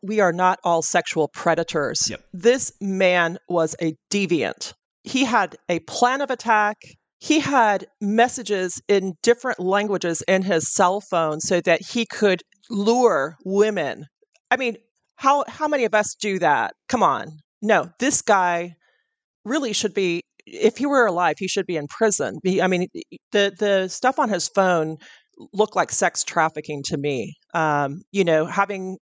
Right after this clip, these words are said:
Speaker 1: uh, women from, uh, overseas on the payroll under the guise of a different, um,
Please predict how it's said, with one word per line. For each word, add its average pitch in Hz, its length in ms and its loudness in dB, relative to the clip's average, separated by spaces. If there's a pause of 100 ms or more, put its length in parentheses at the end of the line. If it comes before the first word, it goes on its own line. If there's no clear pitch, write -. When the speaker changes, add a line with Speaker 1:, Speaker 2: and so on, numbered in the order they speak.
(120)
Speaker 1:
uh, 175 220 2
women 196 360 0
from, 175 240 0
uh, 175 100 4 (160)
overseas 190 460 0
on 170 140 0
the 147 80 -2
payroll 180 880 2
under 185 200 0
the 165 140 0 (120)
guise 180 580 0
of 170 280 -4
a 160 360 -2 (380)
different, 196 640 -2 (340)
um, 151 540 -6